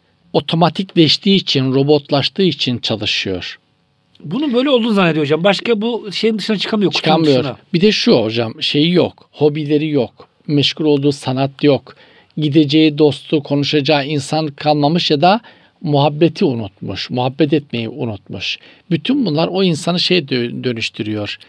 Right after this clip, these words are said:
Speaker 2: Robota.
Speaker 1: Bir robota dönüştürüyor.
Speaker 2: İşçi robot.
Speaker 1: Evet, yani ben şey diyorum, yani iş makinesi gibi oluyoruz. Hiç durmadan insan bu kadar aşırı yoğun bir şekilde çalışması,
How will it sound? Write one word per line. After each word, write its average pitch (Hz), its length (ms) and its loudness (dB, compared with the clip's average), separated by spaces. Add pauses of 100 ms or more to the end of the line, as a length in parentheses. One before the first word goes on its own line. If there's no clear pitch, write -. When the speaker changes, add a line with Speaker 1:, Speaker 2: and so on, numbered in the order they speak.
Speaker 2:
Robota. 175 460 0 (100)
Speaker 1:
Bir 202 180 2
robota 165 460 2
dönüştürüyor. 131 560 0
Speaker 2:
İşçi - 80 0
robot. 151 220 -6 (380)
Speaker 1:
Evet, 202 360 0
yani 143 380 2
ben 147 140 2
şey 196 240 2
diyorum, 123 320 0
yani 135 240 0
iş - 240 -4
makinesi 165 480 -2
gibi 139 180 0
oluyoruz. 110 580 -4 (240)
Hiç - 320 -4
durmadan 147 420 0
insan 139 400 -2 (340)
bu 165 120 -2
kadar 143 300 0
aşırı 147 380 -2
yoğun 143 380 2
bir 139 60 -4
şekilde 139 440 -2
çalışması, 135 880 -2